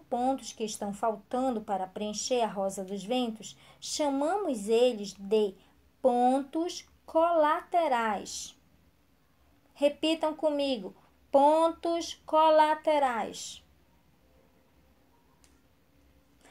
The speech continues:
Agora, vamos conhecer os pontos colaterais.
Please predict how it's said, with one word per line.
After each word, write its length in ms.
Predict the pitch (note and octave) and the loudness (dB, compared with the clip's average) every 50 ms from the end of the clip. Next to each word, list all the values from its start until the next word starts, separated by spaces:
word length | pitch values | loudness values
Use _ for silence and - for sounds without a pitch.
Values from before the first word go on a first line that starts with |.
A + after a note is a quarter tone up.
| - - - - | -20 -20 -18 -8
Agora, 640 | - C#4 D4+ D#4 C#4+ B3+ B3+ C4 C4+ B3+ - G#3+ - - | -2 -2 -2 -2 0 4 8 8 8 8 6 4 -4 -8
vamos 480 | G#3+ G#3 G#3 G#3+ C4+ F4 G#4+ A#4+ A4 - | -16 -12 -4 2 2 4 4 2 0 -2
conhecer 560 | - - C4 B3 A#3 A3+ A#3 - C#4+ C4+ B3+ | -2 -4 -2 -2 -2 -4 0 4 6 6 6
os 140 | B3 - - | 6 2 -4
pontos 400 | - - D4 C#4+ D#4 D#4+ - - | -4 -2 0 0 0 -2 -4 -2
colaterais. 880 | - D#4+ D4+ D4 D4+ D4+ E4 D#4+ D4+ C#4 A3+ - - - - - - | 0 2 2 2 2 2 2 2 2 2 2 0 -4 -8 -12 -16 -18